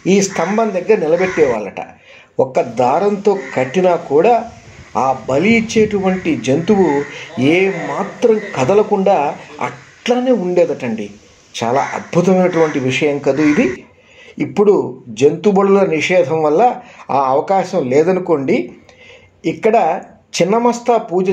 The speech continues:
చేస్తారు, కానీ స్మార్త పద్ధతిలో మాత్రమే చేస్తారు. ఇదండి చిన్నమస్తాదేవి గుడికి సంబంధించినటువంటి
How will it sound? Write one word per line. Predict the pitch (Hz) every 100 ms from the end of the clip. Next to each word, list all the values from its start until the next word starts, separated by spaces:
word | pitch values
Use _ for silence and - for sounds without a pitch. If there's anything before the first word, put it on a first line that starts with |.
| 185
చేస్తారు, | 170 170 185 131 - - _ _
కానీ | 117 123 220 262 - - - -
స్మార్త | - 135 131 175 - - 220
పద్ధతిలో | 185 170 170 175 170
మాత్రమే | 156 147 151 156 196
చేస్తారు. | 196 135 131 131 117 - _ _ _ _
ఇదండి | 143 139 175 196 165 151 - - _
చిన్నమస్తాదేవి | - 165 202 220 - 208 196 180 175 156
గుడికి | 135 180 180
సంబంధించినటువంటి | - 156 147 156 156 147 139 143 143 143